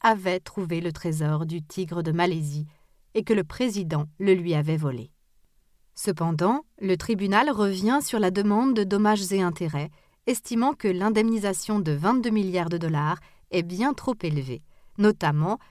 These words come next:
car il n'y avait aucune preuve concernant la quantité d'or.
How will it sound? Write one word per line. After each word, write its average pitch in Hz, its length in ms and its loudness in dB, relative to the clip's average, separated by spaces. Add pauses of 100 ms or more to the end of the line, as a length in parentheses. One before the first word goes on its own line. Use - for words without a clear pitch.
(140)
car 196 140 2
il 202 100 2
n'y 196 140 2
avait 170 280 0
aucune 233 440 -2
preuve 190 400 -2
concernant 208 580 -2
la 151 140 2
quantité 190 540 -4
d'or. 123 440 -8